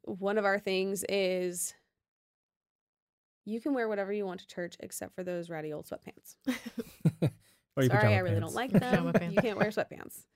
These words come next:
Speaker 1: Um, now, does that mean that, like, you can wear your track pants? Sure. Do I love it? It doesn't matter if I love it or
Speaker 3: Mm-hmm.
Speaker 1: not. Like, I would rather you show up to church with a good attitude because you've had some control in your life
Speaker 3: Mm-hmm.
Speaker 1: than to be
Speaker 2: Mm.
Speaker 1: like,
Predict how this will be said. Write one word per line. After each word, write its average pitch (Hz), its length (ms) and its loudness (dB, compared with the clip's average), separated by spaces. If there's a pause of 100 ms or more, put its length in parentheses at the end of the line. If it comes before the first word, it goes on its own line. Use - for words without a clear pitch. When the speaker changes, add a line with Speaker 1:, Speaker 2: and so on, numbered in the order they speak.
(400)
Speaker 1:
Um, 190 480 0 (760)
now, 190 400 2 (400)
does 202 200 -2 (880)
that 196 220 2
mean 202 280 2
that, 180 120 -2
like, 180 260 0 (120)
you 196 220 -10
can 185 200 -6
wear 175 120 -4
your 170 140 -6
track 175 300 -6
pants? 185 260 -10 (160)
Sure. 151 300 -8
Do 170 120 -8
I 165 120 -4
love 170 180 -6
it? - 60 -12 (480)
It 202 80 -8
doesn't 185 200 0
matter 170 280 -6
if 170 100 -14
I - 80 -8
love - 200 -6
it - 20 -4
or 190 60 0
Speaker 3:
Mm-hmm. 180 80 -2
Speaker 1:
not. 98 200 -8 (720)
Like, 175 240 -4 (380)
I 196 100 4
would 208 80 4
rather 196 180 2
you 185 140 -2
show 208 160 -2
up 202 120 0
to 208 60 -14
church 180 440 -4 (260)
with 185 100 -4
a 190 60 2
good 190 160 2
attitude 175 560 0 (300)
because 185 280 -4
you've 175 100 -4
had 175 200 0
some 196 100 -6
control 180 320 -6
in 170 60 -4
your 160 140 -6
life 151 280 -6 (120)
Speaker 3:
Mm-hmm. 226 220 -2 (120)
Speaker 1:
than 202 160 0
to 196 60 -4
be 185 100 -2
Speaker 2:
Mm. 175 60 4
Speaker 1:
like, 156 240 4